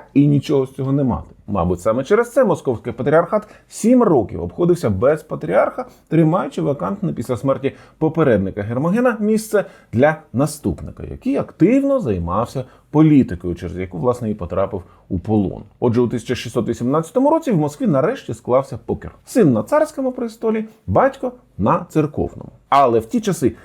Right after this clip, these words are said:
висвятити нового патріарха мав право тільки Константинопольський патріарх.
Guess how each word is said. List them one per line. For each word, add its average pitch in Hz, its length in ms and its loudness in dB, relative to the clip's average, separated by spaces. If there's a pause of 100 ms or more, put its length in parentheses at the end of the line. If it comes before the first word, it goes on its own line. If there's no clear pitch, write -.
(180)
висвятити 175 640 2
нового 127 440 0
патріарха 175 580 -2
мав 175 240 -2
право 165 240 0
тільки 208 460 0
Константинопольський 165 1400 0
патріарх. - 560 -6